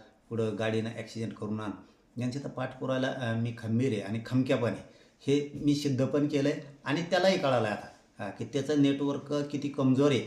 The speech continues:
कारण त्याच्या नेटवर्कातून जर आम्हाला या माहित्या मिळतात घातपात करणारे, तर आम्हीसुद्धा खूप पुढचे आहेत, परंतु आम्हाला काल जरा उशिरा एक गोष्ट कळाली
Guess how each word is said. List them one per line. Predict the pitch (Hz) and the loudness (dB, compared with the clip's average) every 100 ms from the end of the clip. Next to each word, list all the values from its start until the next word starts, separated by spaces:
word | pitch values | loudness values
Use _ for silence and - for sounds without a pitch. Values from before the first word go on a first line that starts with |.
| - - _ - | -8 -20 _ -10
कारण | 120 | -6
त्याच्या | 117 123 147 | -4 -4 2
नेटवर्कातून | 143 143 143 143 143 151 147 | 2 2 0 -4 -4 -2 0
जर | 147 | 0
आम्हाला | 143 143 139 | 2 2 0
या | |
माहित्या | 135 135 131 | -2 -4 -2
मिळतात | 131 123 123 | -2 -2 -4
घातपात | 110 107 107 117 - | -6 -6 -8 -12 -10
करणारे, | 113 101 101 95 - | -10 -8 -8 -8 -10
तर | 120 | -8
आम्हीसुद्धा | 120 127 131 131 143 - - | -4 -6 -6 -4 -4 -6 -8
खूप | 165 160 | -6 -2
पुढचे | 160 139 - 117 | 2 2 4 2
आहेत, | - - - - - - | 2 -12 -20 -20 -18 -6
परंतु | - 156 160 185 190 - | 2 4 4 0 -4 -4
आम्हाला | 139 156 175 - - - _ - | -2 -2 -2 -6 -12 -20 _ -10
काल | - 156 | -4 -2
जरा | 170 | 0
उशिरा | 165 147 160 | 0 0 -2
एक | 160 147 | -2 -2
गोष्ट | 147 156 | -4 -6
कळाली | 143 117 107 | -4 -2 -2